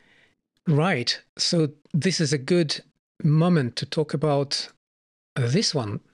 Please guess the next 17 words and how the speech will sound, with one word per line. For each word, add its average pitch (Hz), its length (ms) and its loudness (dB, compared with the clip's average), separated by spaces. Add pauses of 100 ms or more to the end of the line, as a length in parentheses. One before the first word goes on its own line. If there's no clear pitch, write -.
(720)
It's, 139 320 -2
uh, 131 340 0
it's 151 220 -4
called 160 380 0 (100)
Ten 185 220 0
X - 340 -2 (540)
Editor. 147 420 -4 (160)
It's - 200 -4
a 143 40 -2
C - 160 -2
plus 180 240 -2
plus - 420 -2 (140)
editor, 127 540 -4 (760)
currently 180 440 0
Windows 147 440 2
only. 147 440 -2 (1200)
And 123 560 -2